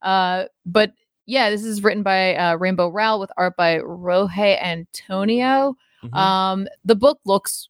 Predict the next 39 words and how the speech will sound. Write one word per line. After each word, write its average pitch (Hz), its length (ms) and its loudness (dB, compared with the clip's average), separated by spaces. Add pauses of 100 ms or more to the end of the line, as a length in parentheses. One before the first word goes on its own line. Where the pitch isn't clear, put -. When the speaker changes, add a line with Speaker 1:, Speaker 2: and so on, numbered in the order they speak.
Speaker 1:
great. 175 420 0
Speaker 2:
Yep. 170 160 0
Speaker 1:
Really 240 360 0
like 190 340 0
the, 180 240 2
the 185 80 -2
look 175 180 0
of 185 80 -8
this 185 140 -12
book. 185 260 -6
It's 180 140 -12
like, 202 180 0
it's 247 160 -2
so 339 160 0
funny 285 300 0
because 190 240 -2
it's 208 160 -10 (320)
very 277 240 -2
modern 226 380 0
looking, 254 280 0
but 220 120 -2
there 226 140 0
are 254 40 4
occasionally 320 920 -2 (720)
some 247 260 0
panels 202 420 -2
in 208 80 0
this 196 180 -2
book 208 320 0 (340)
that, 226 160 -2
like, 220 160 2
straight 254 720 0
up 220 320 0
give 196 180 -2
me 208 80 0
the 190 160 0
vibe 175 400 0
of, 185 140 -2
like, 180 200 2